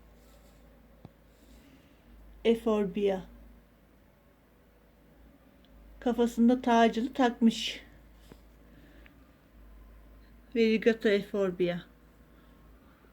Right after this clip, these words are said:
<laughs> Harika değil mi ya? Güzelliğine bakın. Ve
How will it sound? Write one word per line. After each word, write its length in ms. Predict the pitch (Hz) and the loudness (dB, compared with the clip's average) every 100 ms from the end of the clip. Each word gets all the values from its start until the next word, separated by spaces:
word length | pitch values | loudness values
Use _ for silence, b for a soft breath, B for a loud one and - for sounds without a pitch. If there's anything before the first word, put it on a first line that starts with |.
| - - - - - - - - - b b b b b b - - - B B 180 B 180 B | -20 -20 -20 -20 -20 -20 -20 -20 -20 b b b b b b -20 -20 -20 B B -18 B -18 B
<laughs> 100 | - | -12
Harika 420 | 220 226 - 226 | -10 -10 -6 -6
değil 120 | 220 214 | -6 -6
mi 200 | 190 185 | -6 -6
ya? 380 | 175 185 - 214 _ - - - b b b b b - - | -8 -10 -12 -18 _ -20 -20 -20 b b b b b -20 -4
Güzelliğine 880 | 247 190 196 208 208 202 208 214 214 | -2 -2 -4 -2 -2 -4 -6 -6 -6
bakın. 400 | 208 - 185 185 - - - - - _ - - - - - _ - - - - - - - - - - - - - - - - b b b b b b _ | -8 -8 -10 -10 -16 -20 -20 -20 -20 _ -20 -20 -20 -20 -20 _ -20 -20 -20 -20 -20 -20 -20 -20 -20 -20 -20 -20 -20 -20 -20 -20 b b b b b b _
Ve 140 | 196 | -10